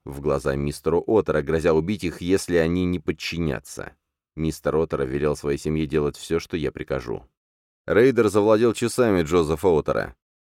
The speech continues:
То ли я снял их с него на кухне, то ли сорвал, когда он был уже мертв. Несмотря на сомнения насчет плана убить их, Рейдер решил, что все-таки это сделает. Они могли меня опознать. Я не надел маску, хотя она у меня была. А может, забыл натянуть на лицо. Она была такая, вроде чулка.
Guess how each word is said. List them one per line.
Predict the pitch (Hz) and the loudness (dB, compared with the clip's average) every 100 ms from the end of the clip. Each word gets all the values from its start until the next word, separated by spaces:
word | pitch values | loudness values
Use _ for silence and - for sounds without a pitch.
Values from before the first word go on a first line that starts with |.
| _ | _
То | - 151 | -2 2
ли | 107 | 4
я | 92 | 2
снял | 85 120 117 | 2 0 2
их | 87 | 2
с | - | 0
него | 85 78 | 0 2
на | 73 | 0
кухне, | 73 101 - 73 | 0 0 0 -2
то | 82 | 0
ли | 80 | 2
сорвал, | - 82 82 95 98 | 2 2 4 4 2
когда | 82 87 87 | 2 2 2
он | 87 87 | 2 2
был | 87 | 0
уже | 80 87 | 2 2
мертв. | 82 76 - _ _ _ _ | 0 0 -6 _ _ _ _
Несмотря | - 71 76 71 71 | -12 -8 -4 -2 -2
на | 69 | -4
сомнения | - 73 80 80 71 | -4 -2 -2 0 -2
насчет | 67 65 78 - | -4 -4 -8 -4
плана | 78 76 71 | -2 0 -2
убить | 67 87 67 | -4 -6 -8
их, | 62 - | -8 -6
Рейдер | 69 87 92 98 | 0 0 2 0
решил, | 95 95 110 98 | -2 -4 -4 -4
что | - 76 | -4 -6
все-таки | - 73 71 - - | -4 -4 -6 -6 -6
это | 67 - 67 | -6 -6 -8
сделает. | 60 60 58 52 - _ _ _ _ _ _ _ | -10 -10 -8 -10 -14 _ _ _ _ _ _ _
Они | - 80 120 | -4 0 2
могли | 131 131 143 | 2 4 4
меня | 139 139 131 | 4 4 2
опознать. | 135 123 113 85 57 - | 4 2 2 0 -2 -8
Я | - 101 | -2 2
не | 151 | 4
надел | 156 147 151 147 | 2 4 4 4
маску, | 147 151 - 117 | 4 0 0 0
хотя | 113 101 110 | 2 4 2
она | 104 107 | 4 4
у | 101 | 4
меня | 95 92 85 | 2 2 2
была. | 80 73 60 50 | 2 2 0 -2
А | |
может, | 107 180 127 76 | 0 0 0 -4
забыл | 67 85 92 147 123 | 0 2 2 0 0
натянуть | 82 76 90 90 82 | 0 0 0 -2 -2
на | 78 | -2
лицо. | 71 69 117 101 62 | -2 -4 -2 -2 -2
Она | 73 | -2
была | 73 76 | 0 -2
такая, | 73 82 120 123 65 | -2 -4 -2 0 -2
вроде | 69 92 95 71 | -2 -2 -2 -4
чулка. | - 110 117 - 64 | -6 -4 -4 -8 -10